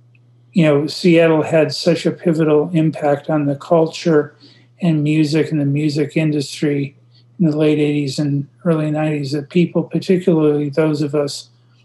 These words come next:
who were on the ground and lived through it, it's hard to remember a time when Seattle wasn't impactful in the way that it became. But it was very much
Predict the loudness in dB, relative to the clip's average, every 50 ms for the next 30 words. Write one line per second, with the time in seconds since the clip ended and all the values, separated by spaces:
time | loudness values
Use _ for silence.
0 | _ _ -20 _ _ _ 2 4 4 4 2 -2 -4 -8 _ _ _ _ _ _
1 | _ 0 2 4 4 4 2 2 0 0 0 0 0 0 0 0 -2 -2 -2 0
2 | 0 -2 -2 -4 -2 -2 -2 0 0 0 -2 -2 -2 -2 0 0 0 0 -2 -2
3 | -2 -2 -2 -2 0 0 0 0 0 -2 -4 -2 -2 0 -2 -2 -6 -10 _ _
4 | _ _ _ _ _ _ _ -2 0 0 0 -2 -2 0 0 2 4 2 4 2
5 | 2 0 -2 -4 -10 -16 _ _ _ _ 0 2 2 2 2 0 -2 -2 -4 -6
6 | -6 -4 -2 0 0 0 -4 -6 -10 -10 -10 -10 -10 -12 _ _ _ _ _ _
7 | _ _ _ _ _ _ _ _ _ -2 0 0 0 0 0 0 0 0 0 -2
8 | -2 -2 -4 -6 -6 -8 -8 -8 -8 -6 -4 -2 -2 -2 -2 -4 -6 -8 -10 -8
9 | -4 -2 -2 0 -2 -4 -4 -4 -4 -4 -4 -2 -4 -8 -12 -10 -2 0 2 4
10 | 4 2 2 0 0 0 0 -2 -2 -6 -10 -12 -14 -16